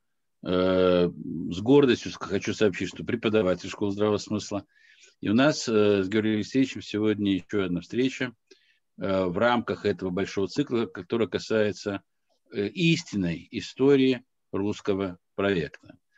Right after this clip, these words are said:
Георгий Алексеевич, добрый вечер. Сегодня с вами в студии я и Владимир Викторович Прусаков. Э, э, Георгий Алексеевич, так, э, с чего же есть пошла земля русская?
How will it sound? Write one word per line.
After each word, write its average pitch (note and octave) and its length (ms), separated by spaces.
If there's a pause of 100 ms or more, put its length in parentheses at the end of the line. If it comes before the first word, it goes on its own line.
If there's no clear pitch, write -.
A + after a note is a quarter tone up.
(220)
Георгий A2+ 320
Алексеевич, G#2+ 560
добрый F#2 400
вечер. C3 400 (320)
Сегодня G#2+ 320
с - 80
вами G2 200
в F2 60
студии F#2 460
я F#2 320
и F2+ 180
Владимир F2+ 540
Викторович F2+ 400
Прусаков. G2+ 580 (760)
Э, - 0
э, F#2 1120
Георгий B2 240
Алексеевич, - 480 (880)
так, B2+ 400
э, A2+ 240
с G#2 40
чего D3+ 440
же C3+ 160
есть C#3 360
пошла C3 420
земля A2+ 400
русская? - 560